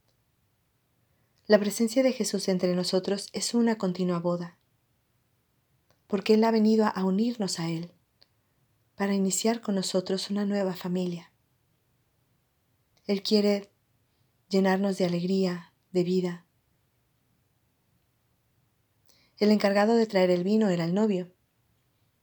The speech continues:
y aquí vamos a ver que quien trae el vino es Jesús,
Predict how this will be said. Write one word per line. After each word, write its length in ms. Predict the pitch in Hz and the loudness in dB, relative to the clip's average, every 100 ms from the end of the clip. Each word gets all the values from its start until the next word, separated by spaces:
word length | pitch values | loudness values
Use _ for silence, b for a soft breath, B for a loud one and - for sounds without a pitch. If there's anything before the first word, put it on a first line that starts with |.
| _ | _
y 120 | 196 196 | -2 0
aquí 160 | 208 | 2
vamos 280 | 208 208 208 | 0 0 0
a 60 | 202 | 0
ver 160 | 220 | 0
que 140 | 214 180 | -2 -4
quien 160 | 185 | -4
trae 240 | 180 190 208 | 0 0 0
el 100 | 196 | 0
vino 220 | 180 180 | -2 -4
es 80 | 175 | -6
Jesús, 500 | 175 175 170 - | -8 -8 -8 -10